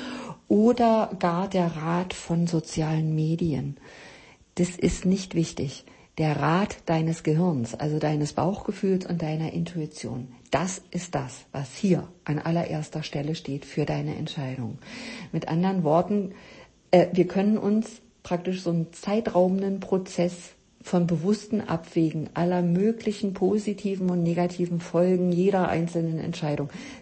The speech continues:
Darauf kannst du verzichten. Wenn wir handeln müssen, sagt unser Gehirn voraus, welche Gefühle praktisch eine bestimmte Reaktion auslösen können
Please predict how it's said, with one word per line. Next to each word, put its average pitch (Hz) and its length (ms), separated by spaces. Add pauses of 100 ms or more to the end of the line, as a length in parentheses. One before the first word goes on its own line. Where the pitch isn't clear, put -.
Darauf 190 480
kannst 165 440
du 180 240 (280)
verzichten. 151 800 (640)
Wenn 202 500
wir 196 220
handeln 175 400
müssen, 220 400
sagt 180 340
unser 180 260
Gehirn 170 380
voraus, 170 640
welche 214 380
Gefühle 214 760
praktisch 190 400
eine 190 80
bestimmte 202 600
Reaktion 185 600
auslösen 151 920
können 131 380